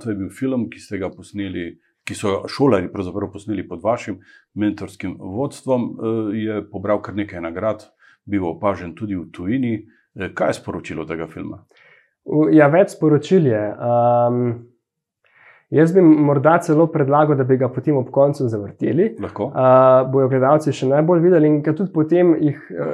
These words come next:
Speaker 2: jih spodbujam, dajte ta film, eh, podeliti še naprej. Tako da sporočil je veliko, bojo videli. Meni je, meni je zelo všeč, zdaj v zadnjem času vedno bolj dobivam odzive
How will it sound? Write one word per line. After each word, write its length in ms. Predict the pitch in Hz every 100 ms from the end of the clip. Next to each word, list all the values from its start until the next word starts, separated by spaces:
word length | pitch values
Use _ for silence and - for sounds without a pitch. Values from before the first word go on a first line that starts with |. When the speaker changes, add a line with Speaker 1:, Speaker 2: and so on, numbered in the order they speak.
| -
Speaker 2:
jih 180 | 135 -
spodbujam, 640 | - 147 131 202 185 113 110
dajte 480 | 151 170 151 143 147
ta 120 | 143
film, 400 | 135 160 147 127
eh, 320 | 127 120 123 143
podeliti 480 | - 123 127 151 151
še 80 | 139
naprej. 400 | 113 127 170 202 - - - _ -
Tako 220 | 135 180
da 160 | 170
sporočil 440 | 160 - 160 156 190
je 60 |
veliko, 480 | 160 147 - 107 135
bojo 180 | 135 139
videli. 260 | 135 120 123
Meni 320 | 151 185 202
je, 120 | 170 156 -
meni 280 | 151 180 175
je 220 | 147 135 135
zelo 420 | 131 135 165 196 147
všeč, 540 | - - 170 170 - - 151
zdaj 160 | 151 175
v 140 | 170
zadnjem 440 | 139 156 185 165 143
času 560 | 139 123 120 123 120 -
vedno 460 | 120 151 185 170
bolj 240 | 143 160 151
dobivam 540 | 139 151 151 131 127 -
odzive 680 | 120 139 165 139 127 123